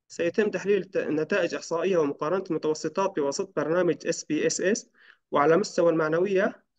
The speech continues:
خمسة بالمية وواحد بالمية لتحديد أفضل معاملة. القراءات والقياسات. سيتم جمع البيانات خلال مرحلة الإنبات وبعدها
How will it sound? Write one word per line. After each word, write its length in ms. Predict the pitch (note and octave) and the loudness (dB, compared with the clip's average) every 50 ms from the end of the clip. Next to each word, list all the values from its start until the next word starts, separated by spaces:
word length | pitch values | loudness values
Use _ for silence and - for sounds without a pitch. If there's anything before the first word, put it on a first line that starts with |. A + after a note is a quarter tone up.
| _ | _
خمسة 440 | _ - G3+ A3+ A3 - - A3 G#3 | _ -4 -2 -2 -2 -2 -2 -4 -2
بالمية 480 | F#3 G3 F#3+ G3 G3+ G#3 A3 B3 B3+ - - _ _ | -2 -2 -2 0 0 0 0 -2 -4 -8 -14 _ _
وواحد 380 | D#3 D3+ E3+ F3+ F3 F3 E3 E3 | -2 -2 0 0 0 -2 -4 -4
بالمية 420 | D#3+ D#3+ E3+ F3 F3+ F#3 F#3 - | -4 -2 -2 0 0 0 -2 -2
لتحديد 520 | - D#3 - - - - E3 F#3 F#3 - - | -6 -8 -8 -8 -10 -6 -4 -4 -4 -2 -2
أفضل 380 | D#3+ D#3+ D3+ D#3+ E3 E3+ E3 | -4 -2 0 0 0 2 2
معاملة. 520 | B2+ D3 C#3 C#3 C3 A#2 A#2 A#2+ - _ _ _ _ _ _ _ _ _ _ _ _ _ _ _ _ _ _ _ _ _ _ _ _ _ _ _ _ _ _ _ _ _ _ _ _ - | 2 0 0 0 0 -2 -4 -8 -14 _ _ _ _ _ _ _ _ _ _ _ _ _ _ _ _ _ _ _ _ _ _ _ _ _ _ _ _ _ _ _ _ _ _ _ _ -14
القراءات 520 | F#3 - - G#3 G#3 G#3 - A3 G#3+ - F#3+ | -6 0 2 4 4 4 4 2 0 -2 -4
والقياسات. 800 | F3 F3 - F3 E3+ E3+ D#3 - - D#3 E3+ G#3 - - - - - - _ _ _ _ _ _ | -4 -2 0 2 2 2 2 2 0 2 2 0 0 -4 -12 -20 -20 -20 _ _ _ _ _ _
سيتم 460 | - - - F#3 F3+ F3+ - A3+ G#3 | -14 -4 -2 0 0 4 4 4 4
جمع 220 | F3+ G3 G3+ G3 E3+ | 6 4 4 2 2
البيانات 400 | D3+ D3+ D#3 D#3 E3 F#3 F3+ F3 | 2 4 4 6 6 6 4 2
خلال 240 | - D#3+ D#3+ D#3+ | 0 0 0 0
مرحلة 280 | D#3 D3 C#3 - - F3+ | 0 0 -2 -2 -2 -4
الإنبات 500 | F3+ - - D3 C#3+ C#3 E3+ F#3 F#3+ - | -4 -4 -4 -2 -2 0 0 0 0 -2
وبعدها 640 | D#3 C#3+ D3+ E3+ E3 D#3 D3 C#3+ D#3 F3+ B3 - | -2 -4 -2 -2 -2 -2 -2 -2 -2 -2 -2 -4